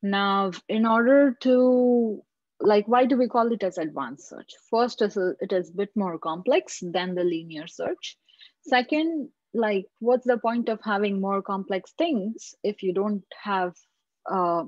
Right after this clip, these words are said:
that as more advantageous things, right? A complex things is expected to be more better than the simple or the brute force things.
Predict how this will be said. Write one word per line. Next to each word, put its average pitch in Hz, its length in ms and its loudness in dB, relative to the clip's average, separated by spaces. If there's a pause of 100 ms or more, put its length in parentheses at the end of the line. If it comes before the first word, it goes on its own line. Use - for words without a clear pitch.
(140)
that 196 300 2
as 175 240 -2
more 202 320 2
advantageous 170 800 -4
things, - 480 -18
right? 202 240 -4 (100)
A - 60 -12
complex 208 560 -2
things 220 400 -4
is 180 160 -8
expected 180 680 -6
to 196 80 0
be 180 140 0
more 185 260 -6
better 226 380 0 (640)
than 226 220 4
the 202 120 4
simple 190 420 0
or 165 120 0
the 170 100 -2
brute 208 280 2
force 135 360 -6
things. - 400 -16